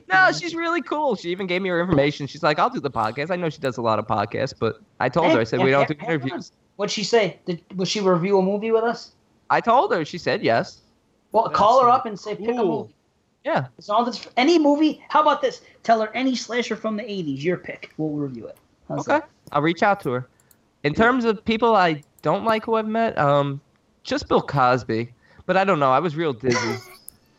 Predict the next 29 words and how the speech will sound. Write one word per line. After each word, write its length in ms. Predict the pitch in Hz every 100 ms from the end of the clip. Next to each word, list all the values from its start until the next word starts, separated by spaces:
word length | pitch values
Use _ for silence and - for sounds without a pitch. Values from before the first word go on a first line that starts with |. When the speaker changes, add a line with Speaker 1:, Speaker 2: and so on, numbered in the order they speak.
| _ -
Speaker 1:
And 120 | 160
then, 140 | 170
I 100 | 170
don't 160 | 165 139
know. 120 | 127
Then 160 | 123 170
I 80 | 175
woke 320 | 156 156 151
up 240 | 143 143
and 300 | 139 123 117 -
he 160 | 131 151
was 160 | 156
gone. 560 | 117 131 123 123 120 123 131 -
My, 200 | 160 - -
my 140 | 131 -
anal 220 | 139 147
cavity 400 | 151 139 139 139
was 120 | 131
sore. 400 | - 131 127 123
But 360 | 117 113 107 - - -
other 200 | 147 151
than 180 | 139
that, 380 | 127 120 120 113 _
Speaker 2:
<laughs> 120 | _
Speaker 1:
you 800 | 160 139 - - 190 - - 139
know. 200 | 107 101 - _ -
Speaker 2:
Bam 220 | 175 196
a 80 | 180
lamb. 300 | 180 175